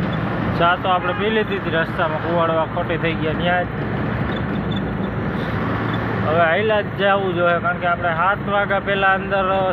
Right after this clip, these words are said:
સિટીમાં કરવાનું છે નો એન્ટ્રીમાં, એટલે સાત પહેલાં આપણે પહોંચાડવાની છે. હાલો તો હવે હાલ્યા જાય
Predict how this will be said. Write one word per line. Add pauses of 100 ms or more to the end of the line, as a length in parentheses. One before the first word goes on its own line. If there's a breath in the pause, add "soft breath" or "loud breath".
સિટીમાં
કરવાનું
છે (1200)
નો
એન્ટ્રીમાં, (2250)
એટલે
સાત (120)
પહેલાં
આપણે
પહોંચાડવાની
છે. (1500)
હાલો
તો
હવે
હાલ્યા
જાય